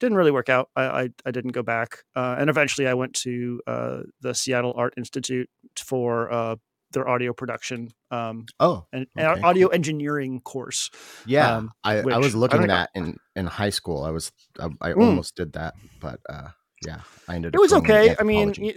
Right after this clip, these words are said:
Speaker 1: that's one of those weird for-profit, you know, um, universities that,
Speaker 2: It
Speaker 1: you know,
Speaker 2: seemed
Speaker 1: is no
Speaker 2: kinda
Speaker 1: longer
Speaker 2: like
Speaker 1: there anymore. <laughs>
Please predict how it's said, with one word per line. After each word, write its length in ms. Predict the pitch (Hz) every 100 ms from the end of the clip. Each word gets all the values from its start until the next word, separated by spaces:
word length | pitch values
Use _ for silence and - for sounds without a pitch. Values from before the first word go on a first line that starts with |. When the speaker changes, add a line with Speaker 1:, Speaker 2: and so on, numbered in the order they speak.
| -
Speaker 1:
that's 300 | 202 190 -
one 100 | 196
of 60 | 170
those 340 | 165 131 -
weird 400 | 135 147 151 139
for-profit, 720 | - 143 - 139 139 143 139 -
you 100 | 139
know, 320 | 135 131 131 _
um, 420 | 127 131 131 131 - _ _ _ _ -
universities 800 | 147 127 127 - 117 127 - - -
that, 220 | 131 123
Speaker 2:
It 140 | 139 - -
Speaker 1:
you 120 | 196
know, 100 | 220
Speaker 2:
seemed 0 |
Speaker 1:
is 120 | 123
no 120 | 123 151
Speaker 2:
kinda 40 |
Speaker 1:
longer 280 | 139 113 98
Speaker 2:
like 20 |
Speaker 1:
there 280 | 151 143 139
anymore. 380 | 139 131 135
<laughs> 40 | 147